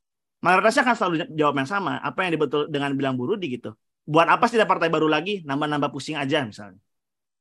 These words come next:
"Ngapain sih lu bikin partai baru lagi? Ah, pasti nggak akan bedanya lah kalau udah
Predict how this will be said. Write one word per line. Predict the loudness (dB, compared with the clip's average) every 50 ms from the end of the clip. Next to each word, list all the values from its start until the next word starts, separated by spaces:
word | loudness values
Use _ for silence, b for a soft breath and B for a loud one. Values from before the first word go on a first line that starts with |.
| _ 0
"Ngapain | 0 2 4 4 4 4 4 4
sih | 6 8 8
lu | 8 8
bikin | 6 6 4 4 4
partai | 4 2 4 4 4
baru | 4 6 6 6
lagi? | 6 4 2 0 -4 -6 -6 _ _ _ _ _ _ _ _ _ _ _ _ _ _ _ _ _ _ _ 0 6
Ah, | 8 8 8 8
pasti | 4 -2 -2 2 2 4 4
nggak | 6
akan | 6 4 4 4
bedanya | 4 4 4 4 2 2 4 4
lah | 2
kalau | 4 4 0 2 2
udah | 0